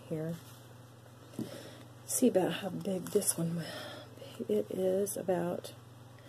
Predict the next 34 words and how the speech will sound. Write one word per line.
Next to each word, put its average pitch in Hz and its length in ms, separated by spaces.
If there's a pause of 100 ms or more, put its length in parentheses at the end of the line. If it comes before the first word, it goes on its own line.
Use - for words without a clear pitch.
(160)
it's - 120
about 403 240
a 311 40
sixteen 262 520
inch, 226 260
and 285 140
you've 294 180
got 311 240
about 233 300
an 220 60
inch 240 280
and 262 80
a 226 80
half 247 260
extender, 214 800 (420)
so - 160
you 214 200
could 226 180
go 214 140
up 214 140
to - 80 (180)
at 208 120
least 240 240
a 170 40
seventeen 165 760 (1080)
on 180 220
this 165 240
one. 175 180 (1700)
So 196 160
that 196 200
is 196 200
the 190 100
nineteen 190 460
twenty-eight, 202 920